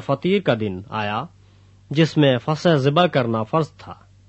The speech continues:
اور یسوع نے پطرس اور یوحنا کو یہ کہہ کر بھیجا کہ جا کر ہمارے کھانے کے لیے فصح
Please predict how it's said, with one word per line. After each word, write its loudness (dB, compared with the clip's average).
اور -4
یسوع 2
نے 4
پطرس -2
اور 0
یوحنا -2
کو -6
یہ -4
کہہ -8
کر -8
بھیجا -4
کہ -4
جا 2
کر -6
ہمارے -4
کھانے -6
کے -10
لیے -8
فصح -12